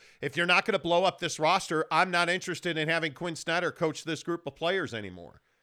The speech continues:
I mean, it, it is, there's only so much impact a coach can have on a roster. And I think at this point, if you're not willing to make wholesale changes to the players that are on this roster,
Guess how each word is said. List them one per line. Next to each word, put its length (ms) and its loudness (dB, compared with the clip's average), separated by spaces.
I 100 -2
mean, 260 0
it, 260 2
it 200 2
is, 300 2
there's 280 2
only 340 0
so 220 0
much 300 -2
impact 420 0
a 60 -4
coach 300 -2
can 100 -4
have 220 2
on 100 0
a 80 0
roster. 560 -2
And 100 2
I 80 6
think 160 2
at 140 0
this 200 0
point, 300 -2
if 140 -2
you're 120 2
not 240 2
willing 320 0
to 120 -6
make 200 0
wholesale 460 0
changes 600 -4
to 120 -2
the 80 0
players 420 2
that 120 -2
are 100 4
on 180 4
this 200 -2
roster, 540 0